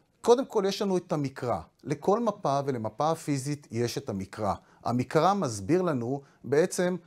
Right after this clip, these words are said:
על כל דבר שמופיע במפה. במקרה הזה של המפה הפיזית, אנחנו יכולים לראות שיש לנו צבעים שמסבירים לנו את הגבהים השונים. אם אנחנו מדברים על כחול,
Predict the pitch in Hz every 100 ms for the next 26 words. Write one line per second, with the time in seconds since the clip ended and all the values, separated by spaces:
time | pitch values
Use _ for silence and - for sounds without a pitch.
0 | _ - 170 170 220 214 175 185 180 160
1 | 131 - 143 135 127 113 - 90 - _
2 | _ _ _ - 107 98 - 135 139 110
3 | 127 117 123 - _ _ - 160 151 151
4 | - 202 196 220 208 190 156 151 151 170
5 | 175 175 165 175 - 156 160 175 151 143
6 | 139 143 170 175 175 156 131 113 127 151
7 | 175 160 139 120 120 123 117 123 131 139
8 | 135 - 113 104 80 - _ - - _
9 | - 208 208 185 180 156 131 143 147 131
10 | 123 - 139 107 104 147